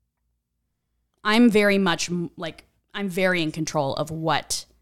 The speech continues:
I put out there. Do I have emotional slip-ups? Yes. You know, where I'm like, I'm gonna put this really vague post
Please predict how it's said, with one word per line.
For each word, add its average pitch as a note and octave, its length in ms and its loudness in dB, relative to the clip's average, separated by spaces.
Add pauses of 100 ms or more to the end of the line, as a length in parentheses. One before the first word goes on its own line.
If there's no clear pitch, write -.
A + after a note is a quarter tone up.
(480)
I D#3+ 100 -4
put D#3+ 160 -4
out D3 220 -2
there. G#3 380 2 (840)
Do G3 140 0
I F3+ 60 4
have F#3 160 4
emotional F3+ 480 2
slip-ups? G3 680 0 (320)
Yes. G3+ 400 -2 (560)
You A3 100 -8
know, E3+ 160 2
where E3+ 120 4
I'm E3 180 2
like, D#3 300 -2
I'm A#3+ 140 -4
gonna G#3 140 -2
put - 220 -6
this - 440 -4 (1400)
really F#3+ 300 -2
vague E3+ 460 -2
post - 640 2